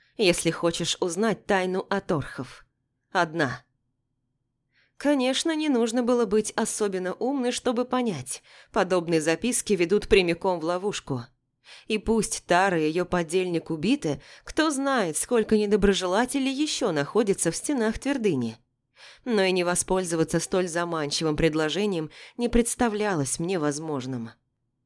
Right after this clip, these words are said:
Я решила вооружиться кинжальчиком и с соблюдением всех мер предосторожности аккуратно заглянуть в малый зал в назначенное время.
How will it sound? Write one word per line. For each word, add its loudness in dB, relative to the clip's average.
Я 4
решила 2
вооружиться 2
кинжальчиком -2
и -2
с -2
соблюдением 2
всех 2
мер 2
предосторожности 0
аккуратно 4
заглянуть 2
в -8
малый 0
зал 0
в -8
назначенное -2
время. -2